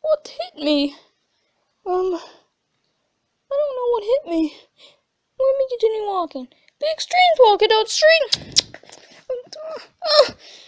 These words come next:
something hit me again. Um,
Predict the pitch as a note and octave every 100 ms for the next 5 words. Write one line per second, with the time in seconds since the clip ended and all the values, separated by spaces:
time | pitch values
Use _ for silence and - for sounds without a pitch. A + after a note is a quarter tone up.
0 | _ - - C5+ C5 A#4 G4+ B4 A4 A#4+
1 | G4+ B4 B4+ G#4+ - - - _ _ _
2 | _ _ _ G4 G4 F#4+ F#4+ F4